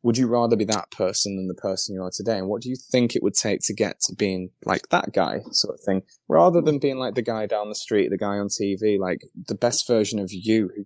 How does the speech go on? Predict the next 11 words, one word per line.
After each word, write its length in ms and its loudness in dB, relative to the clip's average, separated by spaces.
you've 200 -12
previously 680 2
been? 220 -2
Because, 320 0
you 140 6
know, 140 2
if 100 0
we've 140 4
gone 160 2
through 220 0
bad 200 -2